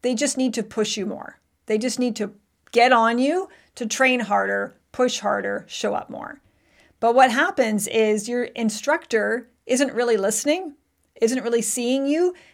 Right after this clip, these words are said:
and isn't meeting you where you are right now. Where you are right now is your life is stressful.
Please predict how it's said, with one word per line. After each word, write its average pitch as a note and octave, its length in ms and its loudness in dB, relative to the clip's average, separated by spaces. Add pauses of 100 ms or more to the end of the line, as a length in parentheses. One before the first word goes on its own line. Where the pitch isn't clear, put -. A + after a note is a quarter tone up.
(120)
and A#3+ 300 2
isn't C4+ 400 -2
meeting B3+ 480 0
you A#3+ 180 0
where G#3+ 260 2
you A#3 220 0
are G3 260 2
right G3 240 -2
now. - 260 -12 (540)
Where A#3+ 180 2
you C#4 220 4
are C4+ 120 8
right B3 220 2
now A#3 240 0
is A3+ 140 -4
your G3 100 -4
life A3+ 260 0
is - 100 -8
stressful. - 540 -4